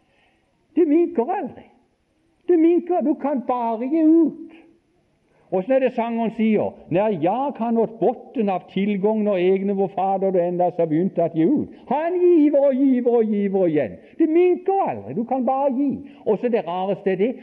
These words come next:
at du blir rikere etter hvert som du gir. Ja, det er det. For du skjønner, du, du, du skjønner det at det, rikdom bare øker med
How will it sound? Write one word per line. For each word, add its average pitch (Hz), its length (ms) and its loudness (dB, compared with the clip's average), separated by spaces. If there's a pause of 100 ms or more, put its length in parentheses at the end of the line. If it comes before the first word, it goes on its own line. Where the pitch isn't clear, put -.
(100)
at 214 160 -4
du 233 220 0
blir 220 220 0
rikere 262 520 0
etter 214 160 0
hvert 226 240 -2
som 170 100 -2
du 156 140 0
gir. 175 220 -4 (720)
Ja, 202 200 -2
det 226 120 -2 (140)
er 269 100 -2
det. 107 160 -6 (400)
For 330 160 2
du 320 80 4
skjønner, 285 320 2 (240)
du, 320 140 -8
du, 339 80 -6 (100)
du - 80 6
skjønner 311 320 2
det 302 80 -2
at 285 160 -4
det, 285 100 -4 (380)
rikdom 320 480 0
bare 277 300 0 (100)
øker 233 560 0
med 208 260 0